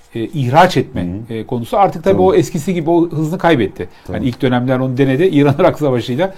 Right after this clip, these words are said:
Speaker 1: e, çok da ağır bir bedel ödendi yani bu anlamda
Speaker 2: Kesinlikle.
Speaker 1: bakıldığında.
Speaker 2: E,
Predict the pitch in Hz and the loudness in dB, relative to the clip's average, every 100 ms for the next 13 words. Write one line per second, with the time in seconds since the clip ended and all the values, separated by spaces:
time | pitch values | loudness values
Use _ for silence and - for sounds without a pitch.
0 | - - - 110 107 147 - 185 208 214 | -20 -20 -12 -8 -2 -2 2 4 4 4
1 | 196 202 208 175 127 98 92 92 95 107 | 4 8 8 8 6 4 -4 -4 0 0
2 | 101 95 95 92 87 101 95 85 78 - | 0 -4 -6 -8 -8 -6 -8 -10 -14 -16
3 | _ _ - _ - 90 98 | _ _ -20 _ -10 -4 -4